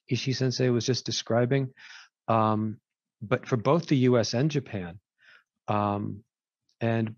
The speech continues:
but it's also see-, I think, important to look at the ways that uh, the ways that this, the raw silk trade, uh, influenced social and cultural assessments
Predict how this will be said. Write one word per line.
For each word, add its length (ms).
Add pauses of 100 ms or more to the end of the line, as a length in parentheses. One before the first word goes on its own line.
(140)
but 220
it's 160
also 320
see-, 340
I 100
think, 240
important 420
to 60
look 200
at 100
the 60
ways 380
that 140 (640)
uh, 420 (960)
the 120
ways 220
that 100
this, 240
the 160
raw 200
silk 300
trade, 360 (420)
uh, 280 (280)
influenced 580
social 380
and 120
cultural 420
assessments 880